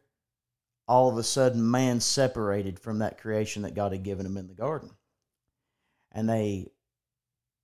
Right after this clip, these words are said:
if you'd have it, they were a division of cells took place amongst them. And they were separated from God because of sin. And we all know and understand if cancer is bad enough, or any cancer, if,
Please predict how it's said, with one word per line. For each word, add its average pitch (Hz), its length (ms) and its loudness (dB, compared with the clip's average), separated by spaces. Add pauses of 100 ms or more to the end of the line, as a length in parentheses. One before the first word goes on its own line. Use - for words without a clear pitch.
(120)
if 113 160 -10
you'd 110 120 -8
have 143 300 4
it, - 140 0
they 120 120 2
were 110 240 0
a 90 60 -2
division 113 500 -2
of 104 120 -2
cells 123 760 0 (800)
took - 320 -2
place - 800 0
amongst 110 460 -4
them. - 240 -12 (1600)
And 117 160 -2
they 110 100 0
were 98 100 -6
separated 107 580 -2
from 98 200 -10
God 110 380 -2
because 98 360 -8
of 87 100 -20
sin. 135 400 -10 (1900)
And 110 60 -4
we 156 160 4
all 175 300 4
know 135 320 6
and 110 100 2
understand 110 580 -2
if 90 120 -8
cancer 139 360 -8
is 92 100 -8
bad 90 260 -6
enough, 92 360 -4
or 92 120 -6
any 131 200 -4
cancer, - 480 -14
if, - 160 -16